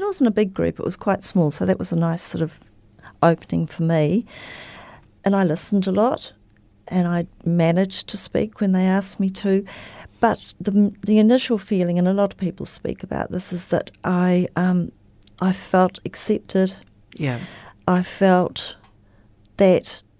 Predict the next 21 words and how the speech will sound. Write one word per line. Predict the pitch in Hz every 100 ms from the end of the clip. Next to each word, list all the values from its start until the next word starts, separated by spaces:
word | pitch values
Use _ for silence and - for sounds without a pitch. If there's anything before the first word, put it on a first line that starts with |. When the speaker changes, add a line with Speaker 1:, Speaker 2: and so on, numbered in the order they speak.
| _
Speaker 1:
these | 190 185
people | - - 196 190 185 175 - _ _ -
understood | 180 175 175 - - 196 190
me. | 190 190 190 -
Speaker 2:
Yeah. | - 127 - - - - -
Speaker 1:
Um, | 190 180 180 156 - _ - - -
and | 190 180 165 - -
their | 180
stories, | 190 - - 208 208 185 180 - - -
everybody's | 226 226 226 202 196 190
story | - 208 180 180 175
had | 165 170
something | - 202 - 175
in | 170 156
it | - - -
that | - - - -
r-, | - -
related | 175 170 170 - 156 -
to |
my | 165 151
story, | 151 - - - -